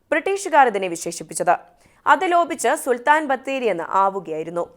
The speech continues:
ആയിരത്തി തൊള്ളായിരത്തി മുപ്പത്തിനാലിൽ കിടങ്ങനാട് എന്ന പേരിൽ ഒരു പഞ്ചായത്ത് രൂപീകരിക്കപ്പെട്ടു.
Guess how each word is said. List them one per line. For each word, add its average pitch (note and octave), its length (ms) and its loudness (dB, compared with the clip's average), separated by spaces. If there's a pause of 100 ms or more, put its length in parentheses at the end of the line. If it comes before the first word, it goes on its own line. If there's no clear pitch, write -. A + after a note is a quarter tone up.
(260)
ആയിരത്തി G3 320 2
തൊള്ളായിരത്തി B3 400 2
മുപ്പത്തിനാലിൽ A#3+ 600 0 (380)
കിടങ്ങനാട് F4 560 2 (120)
എന്ന C#4+ 180 -2
പേരിൽ C4+ 320 2
ഒരു B3 80 -2 (100)
പഞ്ചായത്ത് A#3+ 540 2 (140)
രൂപീകരിക്കപ്പെട്ടു. E3+ 760 -6